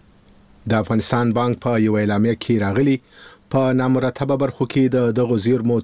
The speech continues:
تخصیص او کارونه دوی ته د منلو نه ده او غواړي چې په دې اړه له سره غور وشي. د واشنګټن پوسټ په لیکنه همدا چې پیسې طالبانو ته نه ورکول کیږي، په همدې معنا ده چې امریکا په دې برخه کې له طالبانو سره هر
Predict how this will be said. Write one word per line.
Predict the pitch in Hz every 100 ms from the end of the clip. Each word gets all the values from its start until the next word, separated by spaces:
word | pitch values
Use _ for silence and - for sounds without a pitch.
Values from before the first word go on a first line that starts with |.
| -
تخصیص | - - 131 135
او | 107 -
کارونه | 104 95 131 139 - - - _ 139
دوی | 135 143 135
ته | 117
د | 113
منلو | 113 120 104
نه | 139
ده | 139 131
او |
غواړي | 107 104 135 127
چې | - -
په | 127 104
دې | 110
اړه | 127 127 123
له | 95
سره | - 87 92
غور | 139 - 95
وشي. | 95 - 131 _ _ _ - _ - - - - 127
د | 147 147
واشنګټن | 147 - 165 165 175
پوسټ | 160 -
په | 156
لیکنه | - 156 143 - - - -
همدا | 143 151 151
چې | 139 147
پیسې | 135 - 160 147
طالبانو | 127 120 135 131 120
ته | 117
نه | 143
ورکول | 131 - 135 123
کیږي، | 143 131 123
په | 107
همدې | 110 113 127
معنا | 104 107 143
ده | 139 -
چې | 151 - - - - 139
امریکا | 135 - 131 123
په | 110
دې | 117 110
برخه | - 123
کې | - 139 131
له | 117 110
طالبانو | 107 104 101 143 135
سره | - 139 131 _ _ _ -
هر | 170